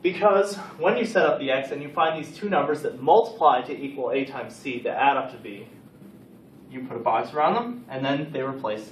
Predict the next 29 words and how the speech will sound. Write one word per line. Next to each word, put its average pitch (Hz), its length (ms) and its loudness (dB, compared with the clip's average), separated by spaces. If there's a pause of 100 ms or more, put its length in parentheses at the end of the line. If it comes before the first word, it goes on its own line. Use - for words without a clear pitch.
(120)
the 175 100 -6
middle 214 300 2
term. - 140 -12 (320)
So 139 180 -2
we're 185 160 4
gonna 185 120 2
do 151 80 -2
that 139 200 2
with 131 100 -4
our 123 100 -2
first 123 280 -6
example. - 380 -16 (1000)
First, - 320 2
set - 140 2
up 202 120 -2
the 185 100 0
X. - 280 4 (760)
A 175 240 2
times 190 320 2
C 175 500 -4 (100)
goes 143 200 0
in 147 120 -2
the - 60 -8
top, 170 420 4 (280)
B 143 180 -2
goes 139 180 -2
in 135 80 -8
the 135 60 -10
bottom. - 320 0